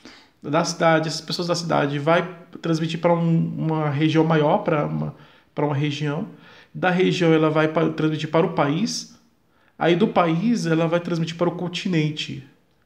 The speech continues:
tá? Aí, é, a contaminação vai, sai do, do país e vai para o continente. Do continente,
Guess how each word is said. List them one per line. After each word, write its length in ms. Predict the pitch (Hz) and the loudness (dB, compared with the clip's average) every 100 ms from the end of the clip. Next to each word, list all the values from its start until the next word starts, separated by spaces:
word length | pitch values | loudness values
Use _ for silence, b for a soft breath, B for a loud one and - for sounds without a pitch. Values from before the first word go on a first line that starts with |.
| - | -12
tá? 440 | 139 147 160 151 | -6 -2 -2 -2
Aí, 360 | 131 139 165 165 B B B - | 0 0 -2 -6 B B B -10
é, 240 | 135 139 | -4 0
a 260 | 147 156 143 | 2 2 0
contaminação 640 | - 147 156 151 156 160 | -2 -2 2 2 2 2
vai, 180 | 143 156 | 2 -4
sai 240 | - 156 156 | -2 -2 0
do, 220 | 165 156 | 2 0
do 140 | 156 | 0
país 280 | 156 151 170 | 0 0 0
e 60 | 165 | 0
vai 120 | 160 | 0
para 140 | 175 | 0
o 40 | 165 | -2
continente. 760 | 175 - - 143 143 - - b b b b | -6 -6 -2 -2 -2 -10 -18 b b b b
Do 140 | 160 185 | -4 0
continente, 1000 | 214 214 180 175 202 214 - 143 143 | 0 -2 -4 -4 -2 -2 -4 -8 -10